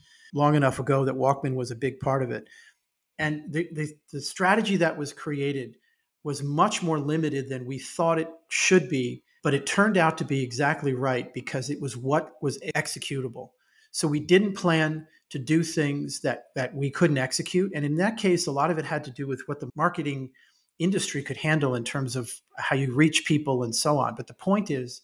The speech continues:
the strategy itself was created by people that execute strategy. So it didn't overreach beyond what you could ever do. So the plan didn't assume that suddenly we're gonna be able to reach people on an individual basis.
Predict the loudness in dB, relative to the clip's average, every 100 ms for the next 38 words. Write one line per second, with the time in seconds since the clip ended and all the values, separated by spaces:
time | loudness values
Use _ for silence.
0 | -8 -6 -2 2 2 2 -2 -4 -2 0
1 | 2 2 -2 -8 -8 -8 -6 -2 -2 -2
2 | -4 -6 -2 -2 0 -2 0 -2 0 -2
3 | -4 -4 -4 0 4 4 2 -2 -8 -10
4 | -20 -20 _ 0 4 4 6 6 6 8
5 | 6 6 6 6 4 2 0 2 4 2
6 | 0 -2 -6 -2 0 0 -2 -4 -6 -12
7 | _ _ _ -2 -2 0 4 6 6 6
8 | 4 2 0 4 6 6 2 -2 2 4
9 | 4 2 0 -2 -2 -2 -4 -2 -2 -2
10 | -4 -4 -2 -2 -2 -2 -2 -2 0 0
11 | 0 0 0 -4 -6 -12 -18